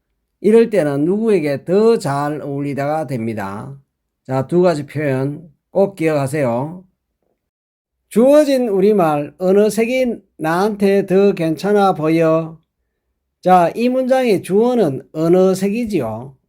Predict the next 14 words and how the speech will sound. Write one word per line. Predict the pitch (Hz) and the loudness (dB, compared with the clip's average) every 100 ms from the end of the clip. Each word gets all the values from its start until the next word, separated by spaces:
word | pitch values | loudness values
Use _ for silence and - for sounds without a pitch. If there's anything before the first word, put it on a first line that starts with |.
| - | -10
어느 | 131 143 143 | -4 -4 -4
색? | 143 151 127 135 _ _ _ _ _ | -4 -2 -4 -6 _ _ _ _ _
색을 | - 208 240 247 233 | -4 0 4 4 4
영어로 | 160 165 170 - _ | 0 0 -2 -4 _
컬러라 | - 220 226 208 151 | -4 0 2 2 0
하니까 | 131 135 - 110 110 123 135 _ _ _ | -2 -4 -6 -8 -8 -12 -20 _ _ _
which | 156 233 247 - - | -2 -2 -2 -8 -2
color? | 165 143 123 92 85 - _ _ _ _ - | 0 0 -2 -6 -12 -20 _ _ _ _ -2
which | 233 247 240 | -2 -2 -6
color가 | 175 220 202 151 | -2 2 2 2
바로 | 139 143 151 160 | 0 0 -2 -4
문장의 | 139 131 143 147 151 147 | -6 -4 -2 -2 -4 -6
주어가 | 151 156 147 | -4 -2 -2
되는데요. | 127 117 123 120 101 107 143 | -4 -6 -4 -4 -4 -6 -10